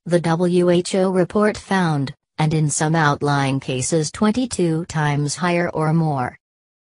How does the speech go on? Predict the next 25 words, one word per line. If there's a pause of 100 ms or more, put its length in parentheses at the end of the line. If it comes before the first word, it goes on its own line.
(180)
Doctor
Dora
said
that
health
experts
suspected
that
many
African
countries
would
have
similarly
high
readings, (240)
but
very
few
cities
in
Africa
monitor
air
quality.